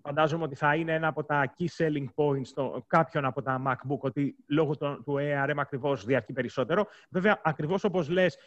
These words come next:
πρέπει να δούμε ποια θα είναι η ισορροπία μεταξύ, ε, ε, ταχύτητας και επεξεργαστικής ισχύς. Γιατί συνήθως έχουμε μάθει τα προ-, τα προηγούμενα χρόνια, γιατί έχουν κυκλοφορήσει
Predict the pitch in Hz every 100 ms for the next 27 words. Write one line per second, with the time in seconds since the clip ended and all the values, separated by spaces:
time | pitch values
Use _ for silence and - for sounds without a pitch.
0 | _ 180 196 202 180 143 226 196 175 -
1 | 160 147 160 165 156 147 - 156 143 170
2 | 160 151 151 143 139 - 175 165 131 _
3 | _ _ 147 147 143 135 131 127 123 120
4 | - _ _ 104 95 - 135 - 208 170
5 | 160 151 135 - 160 147 143 - 143 139
6 | - 131 208 180 - 240 226 120 - -
7 | _ _ _ _ - 147 151 151 139 -
8 | 165 175 180 180 185 170 180 180 - 185
9 | 170 165 156 156 147 143 151 180 170 147
10 | 175 190 170 196 208 196 196 196 202 277
11 | - 165 123